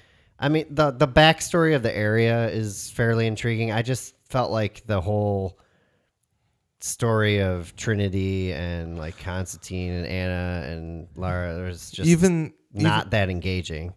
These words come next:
Speaker 2: Even if the audio logs do flesh it out more and make it better as a whole, it still needs to work without finding any of them because you could just miss them.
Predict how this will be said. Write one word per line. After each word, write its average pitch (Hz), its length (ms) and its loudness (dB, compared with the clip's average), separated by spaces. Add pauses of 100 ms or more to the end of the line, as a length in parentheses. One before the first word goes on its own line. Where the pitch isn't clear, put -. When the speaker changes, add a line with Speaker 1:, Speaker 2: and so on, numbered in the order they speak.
Speaker 2:
Even 165 300 6
if 135 180 6
the 113 140 8
audio 107 340 10
logs 98 500 6
do 107 380 10
flesh 107 440 4
it 110 60 6
out 101 180 4
more 101 240 6
and 90 180 4
make 98 240 4
it 85 140 -4
better 95 340 6
as 90 220 0
a 90 80 2
whole, 110 400 6
it 101 180 2
still 107 320 4
needs 101 360 4
to 95 320 2
work 90 500 4
without 92 520 2
finding 90 460 2
any 90 140 2
of 85 100 0
them 87 220 2
because 85 360 -2
you 87 100 0
could 82 180 -6
just 85 200 -6
miss 82 260 -4
them. - 260 -12